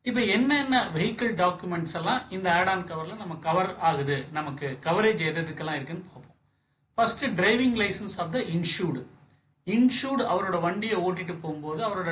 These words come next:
டிரைவிங் லைசன்ஸ் அந்த வண்டியில வச்சிருக்காரு அப்படிங்கும்போது, அதுக்கான லாஸோ டேமேஜோ கவர் ஆகுது. Registration certificate of the insured vehicle, ஆர் சி கார்டு, அதுவும் கவர் ஆகுது. பெய்டு டிரைவர்ஸ்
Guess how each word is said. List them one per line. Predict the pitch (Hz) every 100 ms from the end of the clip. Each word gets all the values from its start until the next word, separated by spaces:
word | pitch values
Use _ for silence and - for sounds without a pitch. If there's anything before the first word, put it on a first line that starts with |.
| 156
டிரைவிங் | 156 202 226 208
லைசன்ஸ் | 175 165 226 -
அந்த | 175 156
வண்டியில | 160 170 165 143
வச்சிருக்காரு | 143 143 151 139 135 - - - - -
அப்படிங்கும்போது, | 156 165 202 196 175 151 151 208 269 147
அதுக்கான | 175 202 190 175 151
லாஸோ | 160 180 - 214 208 151
டேமேஜோ | 160 165 170 156 247 294 - _ _ _ _ _ _
கவர் | 190 180 151
ஆகுது. | 127 113 - - _ _ _ _ _
Registration | 165 208 262 262 277 - 254 -
certificate | 180 185 196 208 190
of | 180 165
the | 294 190
insured | 202 - 214 185 147
vehicle, | 139 - 156 123 - - _ _ _ _ -
ஆர் | 208
சி | 220 208
கார்டு, | - 147 131 127 - - _ _ _ _ _
அதுவும் | 190 196 240 240
கவர் | 160 147
ஆகுது. | 135 123 - - _ _ _ _ _ -
பெய்டு | 240 285 269 254 190
டிரைவர்ஸ் | 196 196 226 247